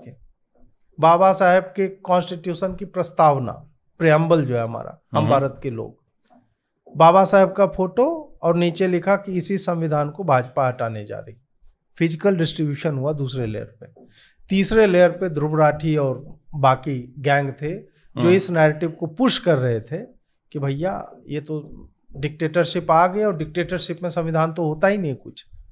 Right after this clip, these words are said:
Speaker 1: तो ये स्ट्रेटजी लेकर के ये लोग चले हैं और इसको काउंटर करने के लिए आपको फिर अपने कोर वोटर बैंक को भावनात्मक स्तर पे ही प्लीज करना था,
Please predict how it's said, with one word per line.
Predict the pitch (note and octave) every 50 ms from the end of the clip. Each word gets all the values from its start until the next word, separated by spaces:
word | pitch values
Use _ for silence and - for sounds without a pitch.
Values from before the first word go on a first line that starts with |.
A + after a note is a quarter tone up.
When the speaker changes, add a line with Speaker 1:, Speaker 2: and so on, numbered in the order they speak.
| _ _ _ _ - - _ - - - - _ -
Speaker 1:
तो | A3+ B3
ये | A3 D#3 B2 B2 D3 G#3 C#4 E4 D4
स्ट्रेटजी | - - - F#3+ F#3 F3 F#3 G3+ F3+ G3 A3 G#3+
लेकर | F#3 D#3+ D#3 D#3 E3 D#3 D3
के | D3+ - G#3 A3
ये | G#3+ F3 D3 C3+ B2+
लोग | C3 D#3+ G3+ A3 - - - _ _ _ _ - -
चले | - G3 G3+ F#3 E3+
हैं | C#3 B2 A#2
और | - - D3 F3 G#3 A3 A3 - - -
इसको | B3 A#3+ - - - D#4+ D#4
काउंटर | A3 - A3 G#3 G3 G3+ F#3+ A3 A3+ G3+
करने | E3 F#3+ F3 D#3+ D#3+ D#3+ D3+
के | B2+ - B2
लिए | A2+ A2+ A#2+ C#3+ G#3 - _ _ _ _ _ - - - - -
आपको | F3+ F#3 G3+ G3+ G3+ - - G#3 G3
फिर | - - - A3 B3 A3+
अपने | G#3+ - - - G3 G3 F#3+
कोर | G3 - - G#3+ G#3 G3+ F#3+
वोटर | F3+ E3 D#3 D3+ D3+ D3+ D3+ C#3 C3+
बैंक | B2 B2+ B2+ C3+ C#3 D3 D3 -
को | A3 A3+ G3
भावनात्मक | D#3+ C#3 C#3+ C#3 C3+ D3 C#3+ C#3+ C#3+ C#3+ E3+ E3+ D#3 -
स्तर | - - - E3+ D3
पे | C#3 - F3
ही | E3+ F3+ G#3
प्लीज | F#3+ - - D#3+ D#3 D#3 D3+
करना | D#3 - C3+ B2 B2+ C3+ C#3+
था, | C#3+ C#3+ D3+ F3+ A3 A#3+ -